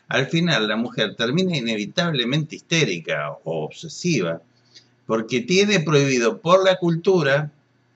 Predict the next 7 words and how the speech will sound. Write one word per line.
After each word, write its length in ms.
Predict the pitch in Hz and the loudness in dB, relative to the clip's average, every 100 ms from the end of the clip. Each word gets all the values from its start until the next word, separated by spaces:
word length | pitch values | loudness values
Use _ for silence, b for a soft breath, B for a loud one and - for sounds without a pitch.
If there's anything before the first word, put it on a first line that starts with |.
| _ _ _ _ _ _ | _ _ _ _ _ _
demostrar 580 | 107 143 151 147 165 170 | 2 4 4 0 0 0
lo 160 | 175 | 0
que 200 | 143 131 | 0 -2
efectivamente 880 | 123 110 110 165 160 127 151 165 120 | -2 -6 -8 -4 -2 0 -2 -2 -2
desea 520 | 98 90 - 165 165 | -2 -6 -4 -2 0
y 100 | 113 | -2
siente. 640 | - 147 170 147 - - | -6 -4 -2 -2 -6 -12